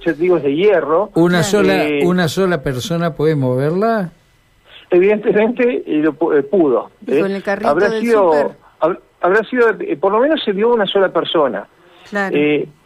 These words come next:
Speaker 1: pero, eh, vos sabés que, mm, eh, esa, esa urna, eh, ya todo tiene antecedentes, porque más o menos, eh, dos años atrás,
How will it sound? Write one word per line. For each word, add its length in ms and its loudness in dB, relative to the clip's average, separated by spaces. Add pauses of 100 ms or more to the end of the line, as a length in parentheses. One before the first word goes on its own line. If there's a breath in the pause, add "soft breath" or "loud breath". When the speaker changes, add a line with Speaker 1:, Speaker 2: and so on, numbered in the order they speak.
Speaker 1:
pero, 340 2
eh, 300 0
vos 240 0
sabés 380 2
que, 400 2
mm, 160 -4 (500 loud breath)
eh, 320 0
esa, 540 0
esa 320 0
urna, 600 0 (480 soft breath)
eh, 200 -2
ya 140 2
todo 240 0
tiene 220 -2
antecedentes, 760 0
porque 640 0 (240)
más 340 -4
o 80 -2
menos, 540 0 (120)
eh, 340 -2 (520)
dos 320 -2
años 220 0
atrás, 340 0